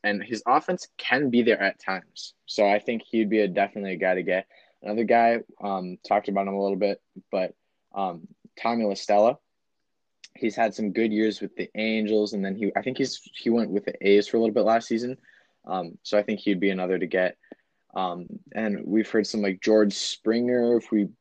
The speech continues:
trade away Eddie Rosario, but I'm not really sure what's gonna go on with our outfield, and I think that's definitely something that needs to be mentioned,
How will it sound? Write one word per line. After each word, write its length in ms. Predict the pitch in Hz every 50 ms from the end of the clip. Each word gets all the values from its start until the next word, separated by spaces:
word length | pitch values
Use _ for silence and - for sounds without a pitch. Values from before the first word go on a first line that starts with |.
| _ _ _
trade 260 | - - 123 117 117
away 320 | 113 107 113 110 104 101 -
Eddie 220 | 101 104 107 104
Rosario, 480 | 98 104 98 107 104 98 101 104 107 98
but 160 | 98 98 -
I'm 160 | 117 131 143
not 220 | 139 131 117 -
really 260 | 98 110 113 110 110 104
sure 360 | - - 110 107 107 104 98
what's 280 | 85 90 98 101 -
gonna 180 | - 101 95 95
go 180 | 87 92 92 90
on 180 | 90 90 87
with 120 | 87 82 -
our 180 | 87 85 -
outfield, 360 | 87 85 - _ 87 85 82
and 80 | 85 87
I 100 | 90 90
think 160 | - - 107 -
that's 200 | 104 104 - -
definitely 280 | 101 95 - 101 98
something 280 | 95 - 98 - - 95
that 120 | 92 92
needs 240 | 90 95 95 - -
to 60 | -
be 140 | - 104 90
mentioned, 600 | 87 90 90 90 - - - - - _ _ _